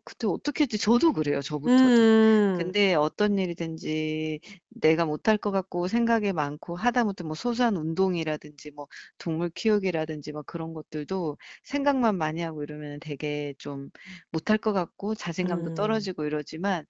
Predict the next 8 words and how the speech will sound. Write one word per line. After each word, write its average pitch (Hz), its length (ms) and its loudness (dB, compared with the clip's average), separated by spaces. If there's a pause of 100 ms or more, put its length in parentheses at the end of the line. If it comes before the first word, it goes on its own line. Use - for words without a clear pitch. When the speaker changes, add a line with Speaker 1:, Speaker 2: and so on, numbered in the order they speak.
(260)
Speaker 1:
막상 185 380 -2
또 180 100 -4
그 165 120 -8
상황에 202 340 2
닥치면은 185 840 -4
특별한 320 480 4
사람이 240 400 4
아니라 165 800 2